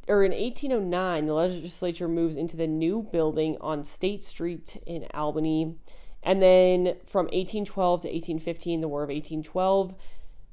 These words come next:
um, occurs. It starts in eighteen twelve, and it confirms America's independence from England once again, this says.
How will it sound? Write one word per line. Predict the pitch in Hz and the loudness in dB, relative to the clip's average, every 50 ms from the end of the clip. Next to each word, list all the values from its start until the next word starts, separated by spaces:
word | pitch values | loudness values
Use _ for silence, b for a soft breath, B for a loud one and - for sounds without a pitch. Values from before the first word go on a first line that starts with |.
| - - - | -18 -18 -12
um, | - 175 170 160 156 156 147 - - - - - - - - - | -8 -6 -4 -4 -2 -4 -4 -6 -8 -14 -18 -18 -18 -16 -14 -14
occurs. | 156 - - - - 170 160 160 165 190 214 226 226 - | -14 -14 -12 -6 -2 0 0 2 2 0 -2 -4 -6 -10
It | - - | -12 -8
starts | - - 165 175 - | -4 -2 -2 0 0
in | 175 165 | -2 -2
eighteen | 170 170 - 175 175 | -2 -2 -4 -4 -4
twelve, | - - 180 180 190 196 196 202 - - - - - - - - - - - - - - - - - - - - - - - | -2 0 2 2 2 2 2 -2 -6 -10 -10 -10 -10 -12 -14 -14 -16 -16 -18 -18 -18 -20 -20 -20 -20 -20 -18 -16 -16 -6 -2
and | 196 190 190 185 170 | 0 2 4 4 4
it | - 170 - | 2 0 -2
confirms | - 180 175 175 - - 208 202 202 202 196 175 | -2 -4 -4 -4 -2 2 4 6 6 4 4 2
America's | 156 156 175 170 165 160 175 170 156 | 0 0 2 2 0 0 -2 -2 0
independence | 160 151 151 151 - 156 151 151 147 - | 0 0 -2 -2 -4 -4 -4 -6 -6 -6
from | - 156 127 | -8 -8 -6
England | - 151 151 143 143 143 143 143 139 - 156 b b b b b - | -6 -6 -4 -4 -4 -4 -4 -4 -4 -6 -6 b b b b b -8
once | - - 156 147 143 147 151 - | -8 -6 -4 -4 -4 -6 -8 -8
again, | - 139 143 147 131 104 78 76 78 85 - - - | -8 -6 -6 -6 -6 -6 -6 -6 -8 -8 -8 -8 -8
this | - 82 - | -10 -10 -8
says. | - - 80 78 69 67 175 - - | -8 -10 -10 -10 -10 -8 -8 -10 -10